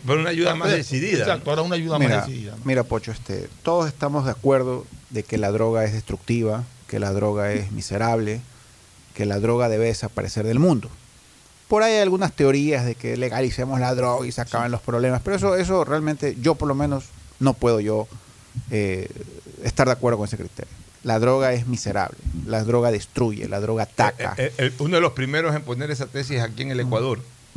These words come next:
Speaker 1: fue tu sobrino, Fernando. Este,
Speaker 2: Sí.
Speaker 1: y, y en ese momento me parecía algo totalmente absurdo y, y lógico.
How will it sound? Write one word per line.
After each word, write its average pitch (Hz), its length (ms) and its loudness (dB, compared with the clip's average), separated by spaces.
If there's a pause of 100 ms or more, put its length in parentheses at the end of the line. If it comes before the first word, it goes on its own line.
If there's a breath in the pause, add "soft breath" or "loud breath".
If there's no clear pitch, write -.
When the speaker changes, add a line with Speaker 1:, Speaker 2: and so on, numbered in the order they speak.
(500)
Speaker 1:
fue 127 120 -2
tu 127 100 -2
sobrino, 107 460 0
Fernando. 87 340 -6 (960)
Este, 92 520 -10 (260)
Speaker 2:
Sí. 156 180 -4 (220)
Speaker 1:
y, 120 320 0
y 120 160 0
en 123 80 2
ese 156 160 0
momento 160 320 -4
me 156 80 -4
parecía 127 560 0
algo 123 260 -4
totalmente 123 560 -4
absurdo 92 480 -4 (960)
y, 82 80 -8
y 92 40 -4
lógico. 98 480 -2